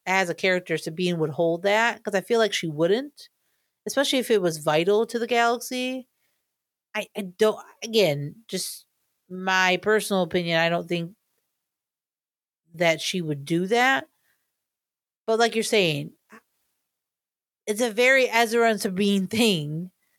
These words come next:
how they met, the, how they're kinda talking <laughs> around things, like,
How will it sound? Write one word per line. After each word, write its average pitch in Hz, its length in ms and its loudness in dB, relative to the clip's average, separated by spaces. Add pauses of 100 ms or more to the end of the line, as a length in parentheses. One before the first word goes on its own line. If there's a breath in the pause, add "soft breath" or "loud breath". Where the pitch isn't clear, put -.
(500)
how 226 240 2
they 208 180 2
met, 175 420 2 (200)
the, 185 440 -4
how 196 300 2
they're 185 180 0
kinda 175 240 -2
talking 175 840 -4
<laughs> - 40 -16
around 180 640 -2
things, 196 600 -6
like, 165 260 -2